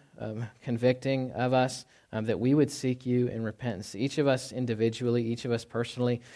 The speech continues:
that we might go back to that place. And maybe we just need to be reminded. Maybe there's somebody else in our lives that needs to remind us, um, of the hope that we have, because, God, you,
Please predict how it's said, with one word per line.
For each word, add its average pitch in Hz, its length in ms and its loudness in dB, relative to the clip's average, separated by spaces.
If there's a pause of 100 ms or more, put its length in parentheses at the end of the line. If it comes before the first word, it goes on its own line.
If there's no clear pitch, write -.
(160)
that - 60 -6
we 127 100 4
might 151 180 4
go 143 100 6
back 120 320 4
to 123 80 -8
that 113 200 -2
place. 104 300 -6
And 117 100 -2
maybe 165 180 4
we 214 140 2
just 185 220 -4
need 160 120 0
to 135 60 -2
be 123 140 0
reminded. 110 560 -4
Maybe 135 160 2
there's 147 160 2
somebody 123 260 2
else 120 240 2
in 117 60 -2
our 107 100 2
lives 107 340 -2
that 101 240 0 (300)
needs 127 240 -2
to 127 100 -8
remind 107 460 0
us, 98 300 -4 (240)
um, - 120 -6
of 117 140 2
the 113 80 0
hope 127 280 4
that 110 100 0
we 98 100 -2
have, 123 340 4
because, 113 300 -2
God, 131 240 2
you, 139 220 2